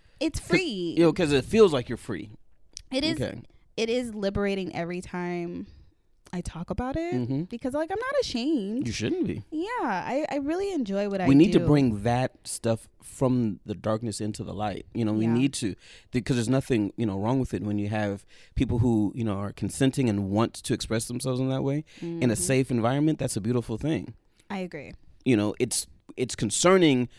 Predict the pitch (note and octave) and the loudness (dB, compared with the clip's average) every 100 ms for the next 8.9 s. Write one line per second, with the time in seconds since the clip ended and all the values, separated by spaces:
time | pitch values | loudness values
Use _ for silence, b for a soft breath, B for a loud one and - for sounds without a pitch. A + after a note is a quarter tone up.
0 | b b - B2 A2+ A2 G2 - A2 F3+ | b b 0 0 2 0 -2 -2 4 4
1 | E3 - B2 A#2 A2 G#2+ G2+ G#2+ - - | 4 4 4 6 4 2 -2 -6 -6 -6
2 | G#2 A#2+ C3+ A#2+ A2 F#2 G#2+ G#2+ G#2+ - | -2 0 2 2 0 -2 -2 -2 -4 -4
3 | B2+ G#2+ F#2+ G2 G#2+ A2 G2+ F#2 G#2 G#2 | -4 -2 -4 -6 -6 -6 -6 -6 -6 -6
4 | G2 F#2+ G2+ G2 F#2 F#2 F#2 F#2+ b b | -6 -8 -6 -6 -6 -8 -8 -10 b b
5 | b - G#2+ F#2+ - G#2 - G2 G2+ F#2+ | b -4 -4 -2 -4 -4 -4 -8 -8 -10
6 | F#2+ F3+ D#3+ A2+ G2+ G2+ F#2+ F#2 G#2+ D3+ | -4 4 4 4 0 -2 -2 -6 -4 -2
7 | D3 C3 F#3+ D#4+ D#3 B2+ A2 A#2 B2+ A#2 | 0 2 0 0 0 2 0 0 -2 -2
8 | A2+ A2 A2+ G#2+ A2 G#2 G2+ G2+ | -2 -4 -4 -2 -2 -2 -2 -4